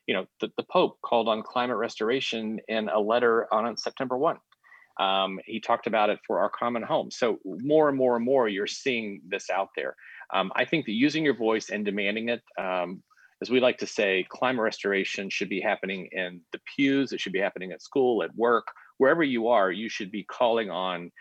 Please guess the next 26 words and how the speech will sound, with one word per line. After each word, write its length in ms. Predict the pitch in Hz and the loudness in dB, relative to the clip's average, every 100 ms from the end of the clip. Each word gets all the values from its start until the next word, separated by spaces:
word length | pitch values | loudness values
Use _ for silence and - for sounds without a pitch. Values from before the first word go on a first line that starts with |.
| - - | -20 -16
your 300 | - 107 117 | -2 2 2
leaders 420 | 107 107 95 90 - | 2 2 0 -2 -4
to 140 | 92 | -6
do 200 | 95 92 | -2 -4
climate 420 | - - 92 90 | -4 -4 -2 -2
restoration. 760 | 69 85 - 82 87 85 76 67 | -4 -8 -4 -2 -2 -2 -6 -10
So, 320 | - 113 90 - - | -2 0 0 -2 -8
uh, 60 | - _ - - | -8 _ -8 0
you 80 | |
know, 60 | 110 | 0
a 40 | |
year 260 | 101 123 170 | 2 4 4
ago 200 | 123 98 | 4 2
when 140 | 92 | 0
we 100 | 92 | 0
launched 380 | 85 101 113 - | 2 2 2 -2
the 80 | 107 | -2
foundation 500 | 107 90 82 78 87 | 0 0 -2 -4 -6
at 120 | 90 | -6
the 80 | 90 | -6
United 320 | 90 92 90 | -4 -2 -2
Nations 340 | 90 87 90 - | -4 -6 -8 -10
headquarters 540 | 98 - 90 85 82 | -10 -6 -6 -6 -8
during 240 | 98 90 85 | -6 -6 -6
General 240 | 95 87 | -4 -4
Assembly, 500 | 85 107 104 90 85 | -4 -4 -2 -2 -4